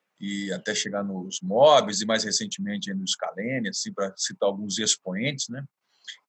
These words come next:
É, essas pessoas foram, né? Foram em busca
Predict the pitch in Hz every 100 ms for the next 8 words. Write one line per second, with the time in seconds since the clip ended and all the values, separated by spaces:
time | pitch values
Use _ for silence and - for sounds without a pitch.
0 | _ _ _ _ _ _ _ _ 104 107
1 | 113 113 113 113 110 110 107 107 104 104
2 | 104 - - 127 139 - 156 185 185 -
3 | 294 247 254 170 151 165 156 - - -
4 | - 151 143 165 196 226 220 - _ 185
5 | 151 143 196 - 226 226